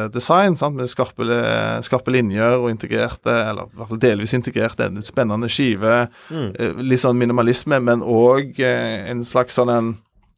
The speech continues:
Speaker 1: en slags sånn futurisme inn i designspråket da.
Speaker 2: Ja.
Speaker 1: Og så kjører de altså da reklamekampanjer, der de snakker om, eh, hva er det de snakker om? Joy of Mechanics.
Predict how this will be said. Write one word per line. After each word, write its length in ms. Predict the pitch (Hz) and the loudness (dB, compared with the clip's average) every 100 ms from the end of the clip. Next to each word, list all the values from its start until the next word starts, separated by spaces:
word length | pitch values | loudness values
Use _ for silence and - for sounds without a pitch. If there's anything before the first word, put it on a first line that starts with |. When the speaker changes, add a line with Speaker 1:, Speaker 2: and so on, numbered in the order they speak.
| _ _ | _ _
Speaker 1:
en 400 | - - - - | -20 -18 -18 -14
slags 220 | - 127 131 | -8 -2 -2
sånn 80 | |
futurisme 720 | - 139 143 147 - - 175 127 | 0 0 2 2 0 0 0 2
inn 100 | 113 | 0
i 180 | 117 117 | 0 -2
designspråket 840 | 113 107 123 143 170 - 196 175 | -4 -4 -2 0 0 2 2 2
da. 140 | 123 117 _ - | -2 -6 _ -2
Speaker 2:
Ja. 140 | 127 - - - - - - - | -2 -2 -16 -20 -20 -20 -20 -12
Speaker 1:
Og 60 | - | -4
så 140 | 180 | 0
kjører 240 | - 170 123 | 4 4 4
de 80 | 139 | 2
altså 240 | 139 147 | 0 2
da 640 | 127 127 127 131 127 113 | 4 6 4 2 0 -6
reklamekampanjer, 800 | 131 120 104 98 104 127 147 190 | -6 -4 -2 -2 -2 0 0 -2
der 80 | 135 | -2
de 80 | 123 | -2
snakker 320 | 123 123 - | -4 -6 -4
om, 380 | 110 107 107 110 | -4 -2 -6 -6
eh, 320 | 107 101 113 | -8 -10 -12
hva 80 | 107 | -10
er 40 | 120 | -10
det 80 | 123 | -10
de 80 | 127 | -10
snakker 120 | 147 | -10
om? 100 | 143 | -2
Joy 300 | - 120 139 | 2 4 2
of 120 | 131 | 0
Mechanics. 840 | 139 - 135 151 190 - - - | -6 -4 -2 0 -2 -2 -4 -4